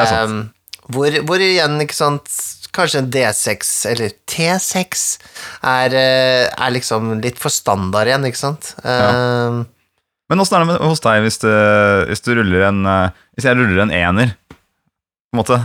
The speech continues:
Speaker 1: og skal prøve å tenne et bål? <laughs> Hva, hva skjer da? I-, går det sånn totalt til helvete, selv om jeg egentlig er en,
Speaker 2: Nei.
Speaker 1: eh, ranger, eller, eh, eller hva skjer hos
Speaker 2: Nei,
Speaker 1: deg?
Speaker 2: nei, det gjør ikke det. Nei, jeg
Speaker 1: Nei.
Speaker 2: bruker ikke fumbles egentlig på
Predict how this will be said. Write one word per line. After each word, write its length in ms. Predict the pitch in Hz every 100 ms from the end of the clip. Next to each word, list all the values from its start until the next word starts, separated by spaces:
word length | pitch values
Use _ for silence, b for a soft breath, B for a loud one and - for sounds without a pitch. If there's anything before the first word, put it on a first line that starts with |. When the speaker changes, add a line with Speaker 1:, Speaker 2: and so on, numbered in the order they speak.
| -
Speaker 1:
og 160 | 107
skal 220 | - 104 101
prøve 240 | 110 90
å 520 | 90 90 87 90 90 87
tenne 180 | 101
et 80 | 87
bål? 220 | 87 101 120 - -
<laughs> 240 | - 185 135
Hva, 180 | 127 120 B B B
hva 140 | 123
skjer 200 | 123 107
da? 140 | 98 143 b b
I-, 420 | 113 113 104 107 95
går 240 | - 107
det 80 | 98
sånn 120 | 104
totalt 360 | 95 104 87 85
til 100 | 104
helvete, 300 | 92 80 147
selv 200 | - 92
om 40 |
jeg 160 | 92 90
egentlig 240 | 90 92
er 160 | 87 87
en, 120 | 90
Speaker 2:
Nei. 160 | 90 90
Speaker 1:
eh, 120 | 90
ranger, 460 | 92 90 90 190 254
eller, 360 | 120 127 131 127 b b b b -
eh, 480 | 104 104 101 98 95 95 _ _ _
eller 140 | - 110
hva 80 | 107
skjer 160 | 117
hos 80 | 113
Speaker 2:
Nei, 140 | 113 113
Speaker 1:
deg? 160 | 110
Speaker 2:
nei, 160 | 113 110
det 160 | 104
gjør 120 | 101 -
ikke 120 | 85
det. 80 | - _ -
Nei, 180 | 123 127
jeg 120 | 123
Speaker 1:
Nei. 100 | 107
Speaker 2:
bruker 240 | 113 104
ikke 220 | 98 117 110
fumbles 500 | 107 95 92 95 - -
egentlig 340 | 101 98 104 98
på 200 | 104